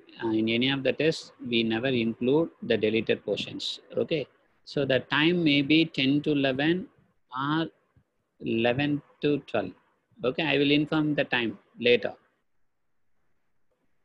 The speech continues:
Okay, I will inform you the time later, but these are the confirmed one. Every Saturday we have a test, twenty to thirty M C Qs, one hour,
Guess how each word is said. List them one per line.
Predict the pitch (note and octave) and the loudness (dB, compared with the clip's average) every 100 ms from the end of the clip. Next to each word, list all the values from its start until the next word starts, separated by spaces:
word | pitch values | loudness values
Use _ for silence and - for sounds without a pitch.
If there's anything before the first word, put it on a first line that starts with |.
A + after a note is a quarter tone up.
| _ _ _ _ - - - | _ _ _ _ -18 -10 -6
Okay, | B2 F#3 D#3+ - _ | -2 -2 -4 -12 _
I | - B2 | 0 2
will | C3 | 4
inform | C3 D3+ D3+ | 2 0 0
you | D3+ | 0
the | C#3+ B2+ | 0 -2
time | B2 B2 | -2 -2
later, | A#2+ A2+ - D#3+ F3 | 2 2 2 -2 0
but | B2+ A#2 | 0 2
these | C3+ C#3 | 0 0
are | C#3+ C3+ | -2 -2
the | D3+ F3 E3 | -2 -2 -4
confirmed | B2 A#2+ B2+ B2+ A#2+ | -4 -4 -4 0 0
one. | A2 G#2 | 0 -2
Every | G#2+ A#2 C3+ | -2 0 0
Saturday | C3 B2 A#2+ B2 | 0 -2 2 2
we | A#2 A2+ | 2 -2
have | A2+ | -6
a | A2 | -4
test, | C#3 D#3+ - - | 0 0 0 -4
twenty | A#2 A#2 B2 | -4 0 0
to | A#2+ | 0
thirty | A2+ A#2 A2+ A2+ | 2 2 2 0
M | A2 | -2
C | - - | -4 -8
Qs, | - D3+ F#3 - - - _ - | 0 0 0 -8 -18 -20 _ -8
one | A2 A2 A#2+ | -4 -2 -2
hour, | C3 D#3 | -2 -2